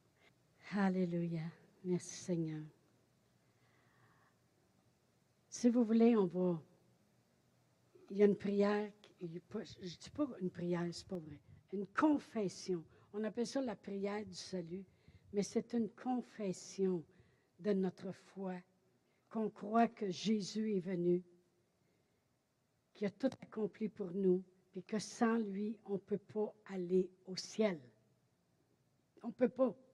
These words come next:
Ça, c'est l'entrée. Quand on va rentrer au ciel, Dieu, il va regarder, puis il y a un filtre ici, c'est Jésus. Il a dit, « Correct, t'as ta passe.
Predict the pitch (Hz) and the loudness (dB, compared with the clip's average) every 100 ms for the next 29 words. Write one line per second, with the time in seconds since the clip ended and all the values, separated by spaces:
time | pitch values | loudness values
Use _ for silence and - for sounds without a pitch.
0 | _ _ _ - 294 - 294 240 233 220 | _ _ _ 2 4 6 6 6 4 2
1 | - 233 226 - - _ _ _ _ _ | 2 2 2 -2 -20 _ _ _ _ _
2 | _ _ _ _ - 240 240 262 247 262 | _ _ _ _ -4 -2 2 2 4 4
3 | 269 254 277 294 247 - 262 277 302 285 | 2 0 2 2 0 -2 0 0 0 -6
4 | _ - _ - 175 240 320 285 220 226 | _ -20 _ -12 2 8 10 10 8 0
5 | 226 220 202 277 294 247 220 208 202 - | 0 -2 4 4 4 2 6 8 8 2
6 | - 311 311 - 262 233 - - 277 294 | 2 4 2 -2 -2 -2 -2 2 4 4
7 | - - _ - 254 240 269 269 190 240 | 2 -20 _ 6 8 8 8 6 6 4
8 | 196 - _ _ - 180 - - 220 220 | 2 -2 _ _ -8 -8 -4 4 4 4
9 | 220 - _ _ - _ _ _ _ - | 0 -4 _ _ -20 _ _ _ _ -8
10 | 190 202 - 190 170 - - - | -6 -6 -8 -10 -10 -18 -20 -20